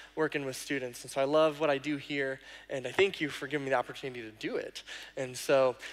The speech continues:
with that, um, we're gonna go ahead, we're gonna dive into week three of a series that we've been going through called Road Trip. But I wanna come before the Lord, I wanna pray first. Can you pray with me? All right, let's pray.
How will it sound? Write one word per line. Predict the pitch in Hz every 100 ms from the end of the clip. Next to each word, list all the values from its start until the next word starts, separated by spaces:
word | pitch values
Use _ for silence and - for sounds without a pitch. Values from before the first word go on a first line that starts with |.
| - 196
with | 214
that, | 233 247 262 - - -
um, | 180 175 175 185
we're | 220
gonna | 254 233
go | 226
ahead, | 226 214
we're | 214
gonna | 202
dive | 165 202 214
into | 214 202 - 180
week | 165 226 269 - - -
three | 226 233 190 160 180 - -
of | 180
a | 180
series | 175 233 214
that | 196 180
we've | 185
been | 175
going | 160 151 160
through | 160 139 135 151 - -
called | - 139 127
Road | 151 143
Trip. | 131 117 -
But | 139
I | 165
wanna | 233 226
come | 214
before | 185 - 170
the |
Lord, | 151 147 147
I |
wanna | 147
pray | 147 175 156
first. | 147 127 117 -
Can | 170
you |
pray | 170 196
with | 196 208
me? | 254 269 - - - - - - - -
All | 135 135
right, | 127 123 143
let's | 147
pray. | - 143